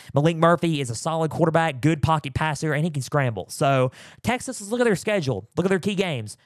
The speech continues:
Number one, obviously, at Alabama. That's gonna be tough, obviously. You're going into Bryant-Denny,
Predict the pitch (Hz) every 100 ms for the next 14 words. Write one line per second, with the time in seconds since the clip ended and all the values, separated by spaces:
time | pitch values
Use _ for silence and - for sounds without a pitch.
0 | - 185 247 262 240 120 - _ _ -
1 | 190 247 190 139 135 131 135 131 _ _
2 | - 160 220 208 185 151 143 127 90 85
3 | - - - 175 254 240 180 - 147 92
4 | - - - 151 165 139 113 110 110 143
5 | 180 196 190 190 170 139 160 156